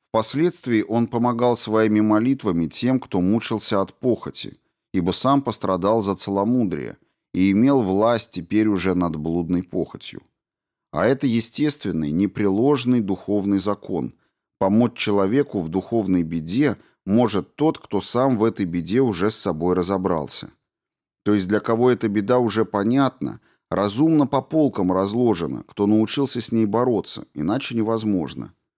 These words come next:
Вряд ли отмолит пьяницу тот, кто сам не умеет бороться со склонностью к алкоголю. Вряд ли поможет человеку побороть гнев тот, кто сам псих и не умеет сдерживать своих эмоций.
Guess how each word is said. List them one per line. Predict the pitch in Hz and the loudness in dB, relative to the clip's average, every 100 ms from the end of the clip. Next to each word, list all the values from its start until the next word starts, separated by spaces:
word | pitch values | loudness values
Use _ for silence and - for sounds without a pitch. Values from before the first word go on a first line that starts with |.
| _ _ _ _ - | _ _ _ _ -8
Вряд | 85 117 175 180 | 0 2 2 2
ли | 135 | 2
отмолит | 127 127 143 143 123 | 2 2 4 4 0
пьяницу | - 110 127 123 - 101 | -2 0 2 0 -2 -8
тот, | - 156 | 0 -2
кто | - - 113 | -2 -6 -4
сам | - 135 131 | 0 2 2
не | 110 | 4
умеет | 104 110 113 92 | 2 2 0 0
бороться | 90 107 120 - | 0 2 -2 -6
со | - 104 | -6 -8
склонностью | - 101 95 95 92 - | -6 -4 0 0 -2 -6
к | - | -4
алкоголю. | 95 92 104 92 80 50 - _ _ _ _ _ _ - | -4 -2 -4 -2 -4 -6 -16 _ _ _ _ _ _ -6
Вряд | 78 104 127 127 | 0 2 2 0
ли | 101 | -2
поможет | 101 104 113 101 85 | 0 2 2 0 -4
человеку | - 95 95 107 - 98 | -2 0 2 0 -2 -4
побороть | 87 85 101 107 87 | -4 0 0 2 0
гнев | 76 90 107 92 - | -2 0 0 0 -4
тот, | 120 123 - | -2 -2 -2
кто | - | -6
сам | 98 - 123 113 | -6 -2 -2 -2
псих | 90 - 143 123 - _ _ _ _ | -4 -4 0 0 -2 _ _ _ _
и | 110 | 2
не | 107 110 | 4 4
умеет | 107 110 117 95 | 4 4 2 0
сдерживать | 80 92 95 92 90 | 0 0 2 0 -4
своих | - 87 80 80 90 | -4 -4 -4 -4 -4
эмоций. | 82 73 - - - | -2 -4 -8 -14 -16